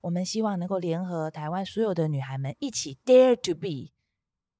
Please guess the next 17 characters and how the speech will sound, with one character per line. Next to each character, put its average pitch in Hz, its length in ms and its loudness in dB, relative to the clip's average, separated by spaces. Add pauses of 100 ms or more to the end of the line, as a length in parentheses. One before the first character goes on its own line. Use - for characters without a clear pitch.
(260)
勇 294 260 8
敢 196 200 2
地 175 100 0
成 175 260 -2
为 185 160 0
你 165 140 -4
心 285 380 -4
中 254 340 -2
那 254 180 0
个 196 160 -4
闪 185 200 0
闪 170 180 -4
发 160 180 -6
光 160 220 0
的 151 100 -6
自 165 200 -12
己。 - 260 -18